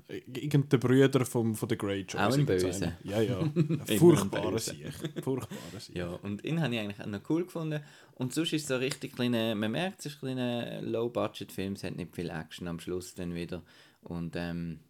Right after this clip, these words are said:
Speaker 2: ja, und er fährt Müllwagen als Beruf und das, ähm, habe ich noch lustig gefunden, weil ich nachher gerade im Anschluss, gerade vorher, bevor wir die Show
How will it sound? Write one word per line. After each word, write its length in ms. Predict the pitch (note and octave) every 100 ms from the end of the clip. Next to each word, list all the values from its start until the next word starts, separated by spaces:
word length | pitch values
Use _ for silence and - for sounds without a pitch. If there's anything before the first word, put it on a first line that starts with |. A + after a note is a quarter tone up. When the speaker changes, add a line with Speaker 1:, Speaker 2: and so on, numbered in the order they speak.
| _
Speaker 2:
ja, 120 | - -
und 260 | - F#2+
er 140 | - G#2
fährt 380 | G2 F#2 F#2 F#2+
Müllwagen 680 | F#2+ A2 G#2+ G2+ F#2+ F2+ F2
als 280 | F2+ F2
Beruf 500 | - F2+ F2+ F2+ - -
und 200 | E2+ F2+
das, 240 | F2 - _ _ _ _
ähm, 340 | F2+ F2+ F2 F2
habe 160 | G#2+ A2
ich 60 |
noch 100 | A#2
lustig 320 | A#2 A#2+ A#2+ A2+
gefunden, 260 | A#2 G#2
weil 100 | G2+
ich 40 | G#2
nachher 260 | G#2 G2+ G2
gerade 200 | G#2+ A2+
im 60 | F#2
Anschluss, 460 | G2+ A2+ A2+ A#2
gerade 200 | - G2+
vorher, 260 | G2 A2+ A2
bevor 220 | G#2 G#2
wir 80 | G#2
die 120 | G2+
Show 320 | - G#2+ G#2+